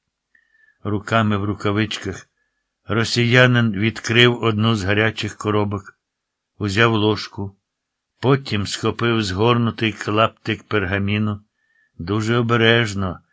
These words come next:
одним пальцем його відкрив. Порошок був там. Пальці тремтіли, але він тримався. У нього було таке відчуття, ніби він плаває десь угорі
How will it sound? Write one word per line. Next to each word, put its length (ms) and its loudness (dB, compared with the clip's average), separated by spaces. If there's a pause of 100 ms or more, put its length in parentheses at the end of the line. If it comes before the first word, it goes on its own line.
(120)
одним 400 -2
пальцем 580 -4
його 160 -4
відкрив. 560 -4 (720)
Порошок 440 -6
був 280 -8
там. 320 -10 (840)
Пальці 440 0
тремтіли, 800 -2 (320)
але 300 -4
він 200 -4
тримався. 720 -8 (420)
У 100 -6
нього 240 -4
було 260 -4
таке 340 -4
відчуття, 640 -6 (560)
ніби 300 2
він 180 2
плаває 600 4
десь 440 -2
угорі 640 0